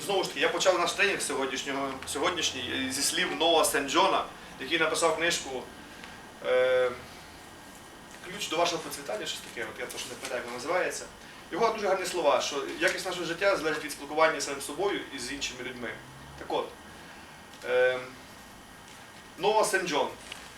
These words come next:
Прекрасна освіта, з гарної сім'ї. І перебувався якимись нещасними роботами, мив посуду, офіціантом був, грузчиком, бог зна чим. І він постійно думав собі в голові прокручував, "Чого ви такий бідний, нещасний? Чого ви такий дурний? Чому мені нічого не виходить?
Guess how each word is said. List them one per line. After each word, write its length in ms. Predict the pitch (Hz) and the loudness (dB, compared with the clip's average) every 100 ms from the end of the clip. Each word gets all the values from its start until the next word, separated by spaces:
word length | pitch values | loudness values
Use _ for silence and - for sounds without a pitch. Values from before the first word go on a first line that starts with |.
| - | -6
Прекрасна 400 | 156 - 233 214 | 0 6 6 6
освіта, 420 | 196 - 165 - - - - - - - - - - | 2 2 0 -2 -10 -14 -18 -18 -18 -18 -18 -16 -2
з 80 | - | 8
гарної 340 | 202 214 214 | 10 10 4
сім'ї. 480 | - 202 180 143 113 - - - - | 2 0 -4 -4 -6 -10 -18 -18 -8
І 40 | |
перебувався 520 | 170 175 180 214 214 190 | 2 4 8 8 8 4
якимись 300 | 202 196 180 | 0 -2 2
нещасними 480 | 170 190 - 170 | 6 6 4 0
роботами, 520 | 160 160 208 202 175 170 | 0 6 6 6 2 2
мив 220 | 175 175 | 2 0
посуду, 460 | - 208 220 185 | -4 -4 -4 -2
офіціантом 580 | 180 160 170 185 190 165 | -2 0 6 8 8 0
був, 160 | 160 139 | -4 -2
грузчиком, 480 | 160 208 - 170 156 | -2 -2 -2 -2 0
бог 140 | 165 | 0
зна 100 | 165 | 0
чим. 200 | 147 139 - - - | -2 -2 -4 -12 -10
І 40 | - | -6
він 100 | 196 | -4
постійно 340 | 226 240 226 | -2 0 2
думав 220 | 214 208 | 2 0
собі 100 | 175 | 0
в 40 | 170 | 0
голові 140 | 185 | -2
прокручував, 420 | 175 160 151 123 | -2 -4 -4 -4
"Чого 180 | 117 170 | -2 2
ви 80 | 190 | 2
такий 200 | 185 165 | 2 -4
бідний, 240 | 147 156 | -6 -4
нещасний? 500 | 147 135 139 123 120 | -2 2 2 2 -2
Чого 180 | 113 180 | 0 2
ви 60 | 175 | 2
такий 180 | - 175 | 0 -4
дурний? 400 | 147 147 151 - - | -2 2 2 0 -6
Чому 140 | - 180 | -4 -2
мені 100 | 180 | -2
нічого 180 | 180 | -2
не 100 | 165 | -2
виходить? 360 | 165 160 175 - | 2 4 4 2